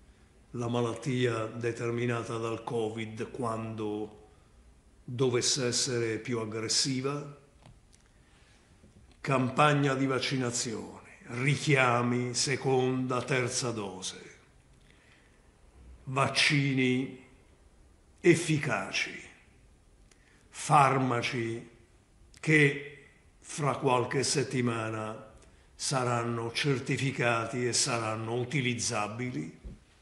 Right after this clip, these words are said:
Beh, io credo che tutto questo ci dica che possiamo guardare con fiducia al futuro. Se saremo responsabili,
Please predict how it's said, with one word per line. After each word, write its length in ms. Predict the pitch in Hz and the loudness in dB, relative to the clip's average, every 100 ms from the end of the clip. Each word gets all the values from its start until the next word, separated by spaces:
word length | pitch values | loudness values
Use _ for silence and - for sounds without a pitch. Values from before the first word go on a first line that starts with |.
| _ _ - _ - - _ _ _ | _ _ -20 _ -20 -20 _ _ _
Beh, 180 | 143 131 | -6 -4
io 180 | - 151 | 4 4
credo 340 | 127 123 123 117 | 4 2 2 2
che 140 | 117 | 0
tutto 300 | - 120 123 | -2 -4 -4
questo 720 | 110 104 - - 123 139 - - _ - - _ _ _ _ _ | -4 -2 -4 -4 -8 -10 -16 -20 _ -20 -20 _ _ _ _ _
ci 240 | - - 135 | -10 -2 2
dica 340 | 151 151 143 | 4 4 4
che 160 | 131 147 | 4 2
possiamo 640 | 143 131 - 156 135 135 | 2 2 4 6 4 2
guardare 560 | 127 127 123 120 120 113 | 2 2 2 2 0 -2
con 280 | 139 131 123 | -2 -2 -2
fiducia 560 | 131 113 113 104 117 | -4 -4 -4 -4 -4
al 120 | 110 | -6
futuro. 500 | 107 117 - 92 - - - - - - _ - - - - - - - - - - - _ | -8 -12 -12 -16 -20 -18 -16 -16 -20 -20 _ -20 -20 -20 -20 -20 -20 -20 -20 -20 -20 -20 _
Se 320 | - - 151 | -4 2 4
saremo 680 | - 147 131 131 123 117 - 117 | 4 4 6 6 4 0 -4 -6
responsabili, 1120 | 127 131 - 135 117 - 95 101 123 123 147 | -2 0 0 -2 -4 -4 -6 -10 -10 -8 -12